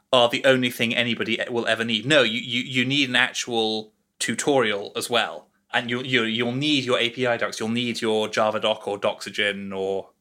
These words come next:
uh, or, or equivalent. And so this is something that, like, how our, our documentation, I mean, operation, which is, like, it's a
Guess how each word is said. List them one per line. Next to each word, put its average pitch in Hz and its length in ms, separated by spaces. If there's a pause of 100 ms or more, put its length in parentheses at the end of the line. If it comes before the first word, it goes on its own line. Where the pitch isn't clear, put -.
(120)
uh, 98 280
or, 113 60
or 104 260
equivalent. 107 500 (380)
And 110 220
so 110 680 (320)
this 131 240
is 147 120
something 123 360
that, 113 120
like, 110 260 (180)
how 127 240
our, 143 320
our 156 240
documentation, 113 840 (460)
I 113 40
mean, 107 200
operation, 117 600
which 127 220
is, 156 80
like, 143 220
it's 120 100
a 110 100